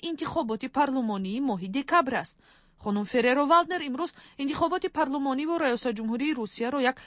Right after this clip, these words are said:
امتحانی مهم برای این کشور خوانده است. اما با این وجود وی با لحنی ملیح روسیه را برای آن سرزنش کرد که از دعوت ناظران سازمان امنیت و همکاری اروپا به انتخابات ماه دکبر صرف نظر کرده است.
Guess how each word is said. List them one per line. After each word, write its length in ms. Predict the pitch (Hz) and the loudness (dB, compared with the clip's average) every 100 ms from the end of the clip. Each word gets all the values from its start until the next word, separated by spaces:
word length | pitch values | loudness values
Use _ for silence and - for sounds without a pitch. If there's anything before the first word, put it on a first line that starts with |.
| - | -6
امتحانی 500 | 262 240 269 269 285 | -2 2 4 4 4
مهم 380 | 294 311 330 370 | 2 2 2 4
برای 240 | 330 277 | 4 4
این 100 | 240 | 2
کشور 320 | 214 220 214 185 | 0 -4 -2 -2
خوانده 340 | - 202 185 | -2 -2 -2
است. 180 | 160 - - - | -4 -8 -14 -4
اما 180 | 208 214 | 0 2
با 160 | 233 | 4
این 120 | 277 294 | 4 4
وجود 300 | 302 330 247 | 4 2 4
وی 160 | 294 - - _ 226 | 4 2 -8 _ 0
با 180 | 262 | 4
لحنی 300 | 269 247 302 | 4 4 2
ملیح 400 | 294 320 339 302 | 2 4 4 2
روسیه 340 | 254 233 - 247 | 0 -2 -2 0
را 120 | 277 | 0
برای 280 | 220 220 233 | 0 0 0
آن 160 | 254 311 | 0 0
سرزنش 480 | 330 262 233 214 - | 2 2 0 -2 0
کرد 240 | 285 294 | 0 0
که 120 | 339 - - - | -2 -6 -10 0
از 160 | 214 | 0
دعوت 320 | 202 226 233 359 | 4 4 4 0
ناظران 580 | 349 311 233 240 302 | -2 0 0 0 0
سازمان 420 | 330 254 208 247 320 | 0 -2 0 0 2
امنیت 400 | 262 226 226 285 | 0 0 0 0
و 40 | |
همکاری 420 | 254 214 214 202 | -2 -2 -2 2
اروپا 400 | 220 240 247 359 | 2 2 4 4
به 100 | 302 | 4
انتخابات 520 | 254 208 - 202 214 | 2 0 -4 -4 -2
ماه 260 | 208 233 302 | -2 0 0
دکبر 420 | 320 214 202 196 - - _ | -2 -2 -2 -4 -6 -12 _
صرف 340 | - 185 - | -4 -4 0
نظر 340 | 214 247 311 339 - | 2 4 6 6 2
کرده 220 | 202 190 | -4 -2
است. 200 | 180 | -4